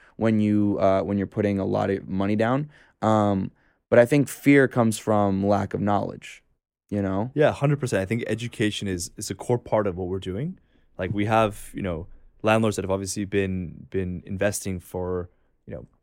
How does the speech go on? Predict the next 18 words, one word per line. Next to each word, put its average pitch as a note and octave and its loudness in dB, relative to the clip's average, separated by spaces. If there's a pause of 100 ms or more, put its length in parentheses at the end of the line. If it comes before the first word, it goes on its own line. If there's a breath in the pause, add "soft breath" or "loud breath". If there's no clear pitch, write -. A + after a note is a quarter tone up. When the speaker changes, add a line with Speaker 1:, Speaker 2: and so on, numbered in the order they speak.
Speaker 2:
fifteen A2 -4
years, C3 4
and F#2+ -4
they've F#2 -4
kind G2+ -6
of G2 -12
built G#2+ 0
out F#2+ 0
kind F#2+ -10
of G2 -10
their G#2 0
process, G2 -4
and F#2+ -6
they've F#2+ -4
learned G#2+ 0
through, F#2+ -2 (380)
you F#2+ -12
know, - -14